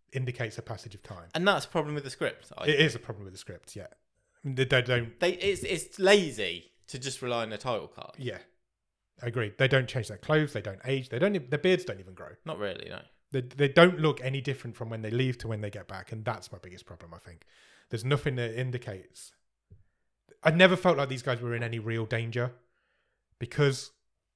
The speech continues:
Speaker 1: as far as I'm concerned, it could have all happened in one day. It, nothing changes enough in the movie to indicate that time is passing,
Speaker 2: Yeah.
Speaker 1: especially that much time is passing.
Speaker 2: Yeah.
Speaker 1: Eight hundred and seventy odd days or whatever it was.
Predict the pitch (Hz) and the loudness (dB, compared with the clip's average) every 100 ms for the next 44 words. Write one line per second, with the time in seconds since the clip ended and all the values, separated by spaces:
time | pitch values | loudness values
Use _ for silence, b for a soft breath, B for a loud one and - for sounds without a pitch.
0 | _ _ _ _ _ _ _ 147 202 180 | _ _ _ _ _ _ _ 2 8 8
1 | 131 180 - 113 135 185 156 160 147 147 | 8 2 0 -6 -4 -4 0 0 0 -2
2 | 135 135 131 139 180 - 104 123 165 165 | -4 -2 0 0 0 -4 -10 -4 -4 -4
3 | 147 - 156 156 120 104 113 123 107 120 | -8 -4 -4 -2 -4 -6 -2 -2 -2 -6
4 | 113 110 123 107 - 120 - _ _ _ | -6 -4 -4 -6 -14 -20 -20 _ _ _
5 | _ _ _ _ _ 123 117 120 139 135 | _ _ _ _ _ -8 -6 -4 -4 -4
6 | 127 117 107 - 117 95 - - - - | -2 -4 -4 -8 -10 -10 -14 -16 -18 -20
7 | _ _ - 165 - 127 131 120 113 - | _ _ -6 -4 -4 -2 -4 -4 -10 -14
8 | 95 85 - 92 - _ - - _ _ | -16 -16 -20 -20 -20 _ -20 -20 _ _
9 | 131 123 120 113 107 98 - - 101 95 | -10 -10 -10 -10 -12 -12 -14 -10 -10 -10
10 | 101 90 92 85 92 87 87 78 - 113 | -12 -12 -16 -16 -18 -20 -20 -20 -20 -20
11 | - | -20